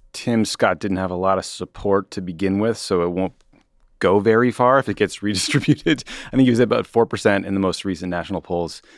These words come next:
He had, uh, seven percent in the last Des Moines Register poll, and that was down from nine percent in the August one. So I think if, if Scott's Iowa numbers get split evenly between DeSantis and Haley, it probably doesn't change the race because those two were tied.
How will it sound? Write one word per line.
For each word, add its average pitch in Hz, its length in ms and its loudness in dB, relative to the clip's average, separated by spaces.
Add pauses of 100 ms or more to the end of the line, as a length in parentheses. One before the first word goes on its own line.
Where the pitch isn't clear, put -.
(120)
He 101 240 -8
had, 90 580 0
uh, 87 260 0
seven 101 360 -2
percent 123 440 -2
in 104 80 -10
the 95 80 -4
last 101 440 -4
Des 95 80 -6
Moines 104 200 -2
Register 104 360 -2
poll, 113 240 0
and 98 100 0
that 87 80 -2
was 76 100 -12
down 85 240 -6
from 87 140 -10
nine 85 200 -6
percent 92 280 -8
in 90 80 -10
the 85 60 -8
August 87 300 -8
one. 107 180 -2
So 123 300 4 (300)
I 127 60 4
think 143 140 6
if, 127 120 0
if 139 180 -2
Scott's 156 420 0 (160)
Iowa 123 320 4
numbers 98 480 0
get 98 200 -4
split 98 320 -4
evenly 92 360 -4
between 90 520 -8
DeSantis 85 460 -10
and 80 80 -12
Haley, 95 260 0
it 104 60 -10 (320)
probably 92 200 0
doesn't 92 200 -4
change 95 280 -6
the 85 100 -8
race 101 280 -4
because 80 360 -10
those 80 180 -8
two 85 160 -10
were 82 100 -8
tied. 92 400 -4